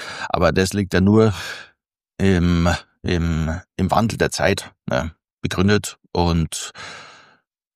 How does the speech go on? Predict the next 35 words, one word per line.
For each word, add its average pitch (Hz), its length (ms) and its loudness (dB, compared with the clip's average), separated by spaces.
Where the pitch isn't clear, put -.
in 110 160 4
einem 92 220 2
Großlabor, 127 1000 4
glaub 101 440 0
ich, 107 640 -2
vermute 117 680 4
ich, - 600 -4
ist 104 180 0
es 101 140 -4
eher 107 320 2
so, 110 560 2
dass 92 340 2
Leute 87 340 2
spezialisiert 90 680 0
sind. 67 220 -6
Dass - 120 0
viele 123 200 2
Leute, 98 340 4
die - 240 -4
einen 85 340 2
gehen 82 220 0
zum 76 140 -4
Beispiel 67 300 -2
aus - 120 -2
dem 90 100 -2
Gipsraum 76 420 0
nicht 73 200 -6
raus, 52 200 -2
die 85 80 -4
machen 90 220 2
den 92 80 4
ganzen 92 300 0
Tag 78 200 0
nur 85 120 2
Gipsmodelle. 67 600 -2